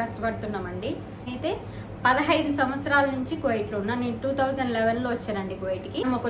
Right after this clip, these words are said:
చోటుకు వచ్చాక మనం ఉండే లిమిట్స్‌లో, ఫస్ట్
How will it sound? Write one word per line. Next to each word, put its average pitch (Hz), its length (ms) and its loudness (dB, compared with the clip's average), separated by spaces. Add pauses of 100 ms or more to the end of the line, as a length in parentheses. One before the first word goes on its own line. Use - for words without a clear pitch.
(120)
చోటుకు 254 320 0
వచ్చాక 208 680 0 (540)
మనం 220 360 2
ఉండే 220 220 0
లిమిట్స్‌లో, 202 680 -4 (520)
ఫస్ట్ 214 360 -6